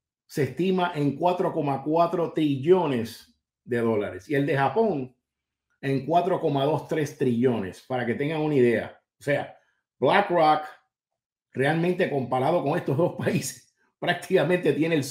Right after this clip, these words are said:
la suma de estos dos países juntos. O sea, es más grande que la, de econo-, la economía de estos,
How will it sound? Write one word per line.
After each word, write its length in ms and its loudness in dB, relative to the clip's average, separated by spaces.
la 140 -6
suma 580 -6
de 160 4
estos 240 2
dos 160 4
países 380 2
juntos. 360 -2
O 80 0
sea, 320 -4
es 160 2
más 240 0
grande 400 2
que 80 0
la, 120 2
de 100 0
econo-, 340 -4
la 140 -4
economía 580 -4
de 80 4
estos, 280 -2